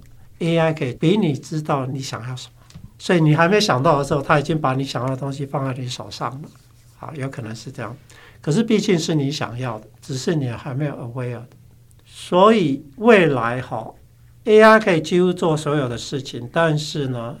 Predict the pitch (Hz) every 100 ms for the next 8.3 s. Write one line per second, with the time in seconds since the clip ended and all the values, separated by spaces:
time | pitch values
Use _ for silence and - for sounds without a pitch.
0 | - - - 170 160 - 123 127 139 -
1 | 160 139 135 - - 151 147 185 185 151
2 | - 160 156 175 139 127 160 147 170 160
3 | 156 135 117 120 - - _ - - -
4 | - - 151 156 147 127 131 127 131 -
5 | 120 117 123 110 - 117 135 139 156 -
6 | 151 - 135 127 123 - 113 - - -
7 | - - - 180 156 151 185 170 131 110
8 | 107 127